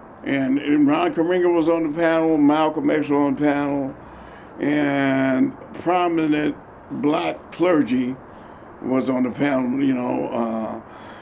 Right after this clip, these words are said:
and the topic was Christianity in the black community. And it just got, he, it was in the, uh, uh, the Climate's library.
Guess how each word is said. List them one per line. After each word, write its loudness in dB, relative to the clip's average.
and -2
the -4
topic -2
was -4
Christianity 0
in 0
the 0
black 0
community. 2
And -2
it 0
just -2
got, -4
he, -2
it -2
was -6
in 2
the, 0
uh, -6
uh, -2
the -2
Climate's 0
library. -2